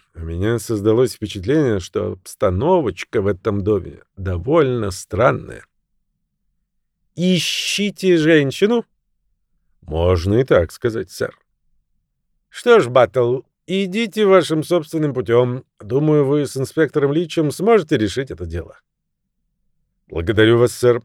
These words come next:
сказал Баттл, вставая. «Вам не удалось выяснить ничего стоящего у поверенных?» «Нет, я звонил им. Мистер Треллани мне хорошо знаком. Он послал мне копии завещаний сэра Мэтью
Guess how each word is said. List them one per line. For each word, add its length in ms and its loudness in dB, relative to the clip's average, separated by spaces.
сказал 380 -2
Баттл, 260 2
вставая. 540 -2
«Вам 540 2
не 120 -8
удалось 360 0
выяснить 580 -4
ничего 500 -2
стоящего 720 2
у 280 -12
поверенных?» 640 0
«Нет, 540 2
я 400 0
звонил 520 -4
им. 140 -20
Мистер 300 0
Треллани 540 2
мне 240 -4
хорошо 400 -2
знаком. 640 0
Он 380 -2
послал 460 2
мне 160 -4
копии 340 0
завещаний 640 -2
сэра 300 -6
Мэтью 540 -6